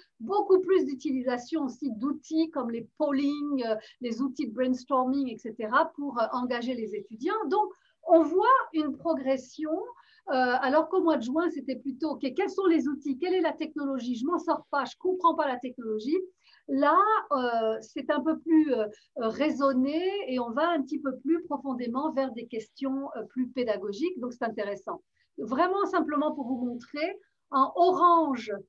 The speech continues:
euh, c'était donc les résultats de ce que nous disaient les professeurs en juin. Et en bleu, c'est ce qu'ils nous disent, euh, en, en, à la fin du mois de novembre. Et on voit que l'utilisation des outils différents,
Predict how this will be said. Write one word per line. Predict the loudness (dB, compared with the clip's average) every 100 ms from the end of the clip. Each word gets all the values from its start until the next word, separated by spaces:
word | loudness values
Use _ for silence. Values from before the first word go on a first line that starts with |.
| _ _ _ 0
euh, | 4 4 2
c'était | -4 -4 -4 0 0 0 -2
donc | -4 -2
les | -2
résultats | 0 -2 -2 -4 -2 2 4 4 0 -6
de |
ce | -10 -6
que |
nous | -2 -2
disaient | -2 -6 -2 0 0
les | -2
professeurs | -6 -8 -6 -10 -4 -2 0 0 -2 -8
en | -8 -8
juin. | -8 -4 0 2 0 -6 _ _
Et | -2
en | 0 0
bleu, | 2 2 4 2
c'est | 0 -6
ce |
qu'ils | -4 -2
nous | 0 -2
disent, | -4 -2 -2 -4 -4
euh, | -4 -4 -4 -4 -6 -10 -10 -8
en, | -8 -10 -8 -6
en, | -4
à | -4
la | -6 -4
fin | -2
du | 0
mois | 0
de | 0
novembre. | -2 0 0 0 -2 -8 -20 _
Et | 2 4
on | 6
voit | 4 4
que | 4
l'utilisation | 4 6 6 4 2 2 4 4 0 -2 -4 0 0
des | -2 -6 -4
outils | -4 -4 -4 -6 -4
différents, | -6 -6 -6 -4 -2 -2 0